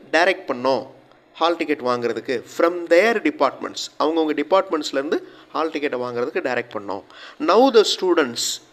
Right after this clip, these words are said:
So இது யாரை பத்தி? ஸ்டூடெண்ட்ஸை பத்தி. Now the students will meet their department head. எல்லா ஸ்டூடெண்ட்ஸும் அவங்கவங்க டிபார்ட்மெண்ட் ஹெட்டை மீட் பண்ணுவாங்க. He will issue it.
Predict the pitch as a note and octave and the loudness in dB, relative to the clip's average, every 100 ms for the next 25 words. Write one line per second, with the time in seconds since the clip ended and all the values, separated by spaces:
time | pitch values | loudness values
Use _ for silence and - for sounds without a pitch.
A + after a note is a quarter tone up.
0 | _ - G#3 F3 D#3+ D#3 E3 - D#3+ F#3 | _ 0 2 4 2 2 2 -2 -4 -4
1 | G3+ - - - - B3 F#3 C3 A#2 - | -6 -12 -20 -14 -2 0 0 -4 -10 -12
2 | - _ _ _ _ _ _ - F3 A3+ | -16 _ _ _ _ _ _ 2 4 6
3 | G#3 F3 - E3+ C3+ F3+ E4+ - - - | 4 2 2 0 2 0 -2 -6 -8 -2
4 | G#3 G3+ A#3+ G3+ F3 D#3 C#3+ D3 C#3+ C3 | 0 0 -2 2 2 2 0 -2 -4 -4
5 | B2 - - - _ _ _ _ _ _ | -8 -8 -10 -12 _ _ _ _ _ _
6 | E3 E3+ E3 F3 E3 D#3+ B3 - - - | 0 0 2 2 2 -2 -4 -6 -10 -8
7 | - D3+ D3 C3+ C#3 - F#3 E3 - E3 | -2 0 -2 -2 -2 0 0 0 -6 -6
8 | D#3 D3 B2 - G#2+ A2 C#3 A#3+ - - | -4 -4 -6 -6 -6 -4 -2 -4 -6 -20
9 | - _ - - B3 B3+ A#3+ A#3+ - - | -20 _ -14 -4 -2 -2 -2 -2 -4 -4
10 | - F#3 F3+ C#3 - | -4 -4 -2 -4 -4